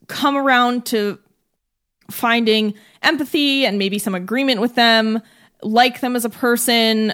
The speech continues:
um, learn about their lives. And,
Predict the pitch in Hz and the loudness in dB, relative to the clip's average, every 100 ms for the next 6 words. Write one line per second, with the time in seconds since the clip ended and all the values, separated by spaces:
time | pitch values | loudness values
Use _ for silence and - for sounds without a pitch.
0 | - 214 208 208 196 185 180 185 - - | 0 2 4 4 2 0 -6 -10 -12 -20
1 | _ _ _ _ _ _ - 208 220 240 | _ _ _ _ _ _ -4 2 4 4
2 | 247 240 233 240 214 196 185 254 330 254 | 2 2 2 0 -2 0 2 2 2 0
3 | 220 | -2